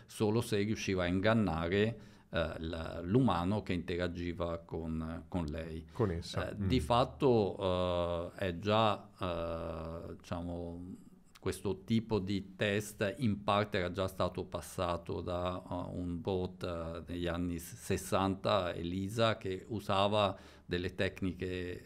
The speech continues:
Speaker 1: di comunicazione, eh, diciamo, in ambito psicologico,
Speaker 2: Mhm.
Speaker 1: eh, e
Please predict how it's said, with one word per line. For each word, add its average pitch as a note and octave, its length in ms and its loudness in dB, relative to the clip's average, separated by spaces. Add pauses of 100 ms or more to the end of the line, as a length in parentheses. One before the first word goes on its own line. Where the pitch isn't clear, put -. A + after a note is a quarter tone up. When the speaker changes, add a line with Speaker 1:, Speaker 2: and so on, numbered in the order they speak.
Speaker 1:
di F2+ 320 -8 (320)
comunicazione, F#2 1000 0
eh, F2 480 -4
diciamo, F2 520 -6 (880)
in F#2+ 120 2
ambito F#2+ 400 2
psicologico, F#2+ 1000 0
Speaker 2:
Mhm. F#2+ 400 2 (320)
Speaker 1:
eh, F2 720 2
e F2+ 320 -6